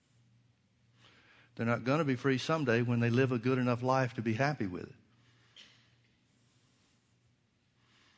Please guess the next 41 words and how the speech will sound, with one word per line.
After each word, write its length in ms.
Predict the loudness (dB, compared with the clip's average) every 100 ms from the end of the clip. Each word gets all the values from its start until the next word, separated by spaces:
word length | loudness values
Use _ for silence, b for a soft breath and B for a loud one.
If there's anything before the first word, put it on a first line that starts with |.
| b b b b _ _ _
Paul's 300 | 0 2 2
saying, 280 | 2 2 2
"I'm 200 | 2 0
free 240 | 0 0
by 200 | 2 0
the 120 | -2
sacrifice 680 | -2 0 -2 -2 -2 -2 -4
of 80 | -6
Jesus 400 | -2 -2 -2 -6
from 200 | -6 -6
the 80 | -4
law 180 | -4
of 100 | -4
sin 220 | -6 -6 -4
and 100 | -2
death, 280 | -2 -4 -8 b b b b -4
even 220 | -2 0
while 120 | 0
my 120 | 0
body's 380 | 0 0 0 -2
doing 200 | -4 -4
the 60 | -2
wrong 240 | -2 -4
things. 480 | -6 -8 -8 -16 -20 _ _ _ _ _ _ _ b b b
Even 220 | -4 -2 -2
when 180 | -2
I'm 200 | -2 -2
the, 300 | -2 -2 -2 -4
I'm 180 | -6 -4
in 100 | -2
the 60 |
middle 220 | -2 -2 -2
of 80 |
the 80 | -4
conflict 500 | -4 -2 -2 -4 -6
between 320 | -8 -8 -6
my 160 | -4 -6
spirit 400 | -8 -6 -4 -4
and 80 | -6
my 140 | -8
flesh. 500 | -8 -10 -10 -14 -20